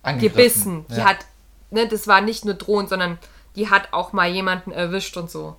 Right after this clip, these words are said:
Speaker 1: Ja.
Speaker 2: Und, ähm, in dem gleichen Betrieb gab's noch eine andere Stute, eine Araberstute. Ähm, da war das ähnlich. Weiß nicht, was die erlebt hat, aber die hat auch mal, da ist nur außen am Zaun jemand vorbeigegangen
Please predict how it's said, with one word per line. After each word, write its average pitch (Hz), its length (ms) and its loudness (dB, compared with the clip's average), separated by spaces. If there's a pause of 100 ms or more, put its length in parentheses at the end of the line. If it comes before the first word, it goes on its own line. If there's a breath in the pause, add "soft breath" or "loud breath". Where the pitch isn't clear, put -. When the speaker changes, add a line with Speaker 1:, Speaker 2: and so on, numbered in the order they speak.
Speaker 1:
Ja. 139 180 -4 (500 soft breath)
Speaker 2:
Und, 180 400 -6
ähm, 175 360 -6 (280)
in 202 80 -4
dem 196 160 -2
gleichen 240 680 -2
Betrieb 240 440 -8
gab's 196 280 -2
noch 196 200 -10
eine 190 180 -8
andere 233 300 -4
Stute, 233 360 -14
eine 196 200 -8
Araberstute. 220 800 -8 (480 soft breath)
Ähm, 185 380 -8 (580)
da 190 160 6
war 190 160 6
das 185 220 -10
ähnlich. 175 480 -8 (140)
Weiß 190 220 -2
nicht, 202 160 -8
was 185 180 -6
die 220 140 -6
erlebt 208 420 0
hat, 220 200 -2
aber 180 380 0 (500 loud breath)
die 214 180 -2
hat 208 160 0
auch 190 220 -2
mal, 185 380 4 (220 soft breath)
da 185 80 -4
ist 208 200 -4
nur 208 200 0
außen 214 320 2
am 180 120 -4
Zaun 233 280 -2
jemand 190 200 0
vorbeigegangen 220 1040 -6